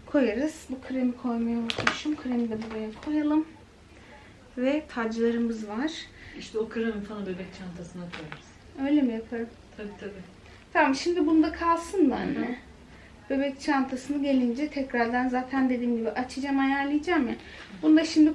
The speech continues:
Speaker 1: koymayayım, ezilmesin değil mi?
Speaker 2: Aynen.
Speaker 1: Bunları da şimdi koymayayım arkadaşlar, ezilmesin. Ee, bu kadar. Artık kapatıyorum.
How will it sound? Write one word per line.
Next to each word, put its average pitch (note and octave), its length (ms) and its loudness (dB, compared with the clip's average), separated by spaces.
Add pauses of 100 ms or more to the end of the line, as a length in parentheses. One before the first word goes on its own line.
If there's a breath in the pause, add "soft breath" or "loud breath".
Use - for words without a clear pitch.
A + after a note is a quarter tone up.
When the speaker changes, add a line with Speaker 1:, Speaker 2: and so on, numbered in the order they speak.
Speaker 1:
koymayayım, D4 500 4
ezilmesin B3 720 0
değil E4+ 120 4
mi? A3+ 140 2 (220)
Speaker 2:
Aynen. F3 260 -10 (640 loud breath)
Speaker 1:
Bunları D4+ 320 8
da C4+ 60 2
şimdi D4 280 2
koymayayım A3+ 500 2
arkadaşlar, A3 640 -4
ezilmesin. A#3 760 -2 (880 loud breath)
Ee, A#3+ 600 0
bu F#4 100 -2
kadar. C4 380 2 (320)
Artık C#4 340 -2
kapatıyorum. D4+ 760 2